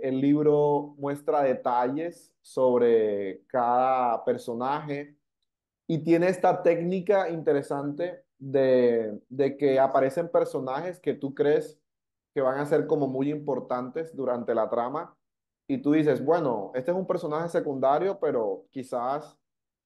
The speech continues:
va a ser como muy importante en la historia por lo que está diciendo en esta escena". Pero no, de repente este, este, este personaje lo matan o muere, bueno, lo mata más, es, es como el,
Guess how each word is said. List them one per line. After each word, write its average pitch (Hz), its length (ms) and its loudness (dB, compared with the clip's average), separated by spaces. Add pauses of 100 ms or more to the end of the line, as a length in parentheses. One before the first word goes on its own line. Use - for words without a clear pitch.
(100)
va 135 100 0
a 139 60 -2
ser 147 480 4
como 117 640 0
muy 135 200 0
importante 135 680 -2
en 123 80 -4
la 117 60 -4
historia 135 520 -2
por 127 140 -2
lo 120 140 -2
que 117 80 -8
está 123 220 -6
diciendo 135 680 -4
en 117 100 -10
esta 117 240 -8
escena". 127 360 -6 (440)
Pero 127 220 2
no, 143 460 -4 (180)
de 127 160 2
repente 131 840 2
este, 147 440 -2
este, 123 1120 -2
este 135 180 -4
personaje 135 540 -4
lo 127 140 -2
matan 147 600 -2 (340)
o 117 140 -2
muere, 147 640 4
bueno, 127 220 0
lo 113 120 -2
mata 135 400 -4
más, 135 240 -10 (140)
es, 123 400 -2
es 123 320 -2
como 135 300 0
el, 104 260 0